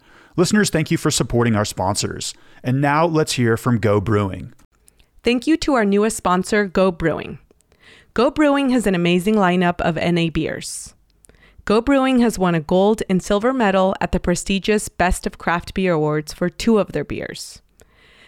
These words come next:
Speaker 2: Their Sunshine State Tropical I P A will definitely be one of my go-tos this summer. You guys know how much I love mango. This beer has hints of mango and peach, and it's super refreshing.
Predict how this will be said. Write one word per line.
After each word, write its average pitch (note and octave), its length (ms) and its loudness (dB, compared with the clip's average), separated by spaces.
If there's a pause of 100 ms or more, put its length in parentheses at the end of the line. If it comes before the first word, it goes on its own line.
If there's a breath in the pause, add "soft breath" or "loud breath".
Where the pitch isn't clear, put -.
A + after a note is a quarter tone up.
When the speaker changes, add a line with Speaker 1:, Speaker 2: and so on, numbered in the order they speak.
(120 soft breath)
Speaker 2:
Their G3 120 4
Sunshine A3+ 500 2
State G#3 360 -2
Tropical G#3 500 -2
I F3 140 0
P A3 240 -2
A E3+ 240 2
will E3+ 140 2
definitely F#3+ 580 0
be F3+ 260 -2
one E3 180 0
of F3 140 -4
my E3 120 0
go-tos D#3+ 580 -2
this D#3+ 160 -2
summer. - 380 -6 (760 soft breath)
You F#3 140 0
guys F#3 260 2
know F#3+ 100 2
how F3+ 120 0
much F3+ 240 0
I E3+ 80 0
love E3 200 0
mango. E3+ 560 0 (140)
This F3 220 -4
beer F3+ 280 0
has D#3+ 440 -4 (320 soft breath)
hints A#3 240 0
of C4 120 -2
mango G#3 360 2
and F#3+ 200 0
peach, - 380 -6 (100)
and E3 280 -2
it's - 500 -6
super F3+ 400 -2
refreshing. - 580 -4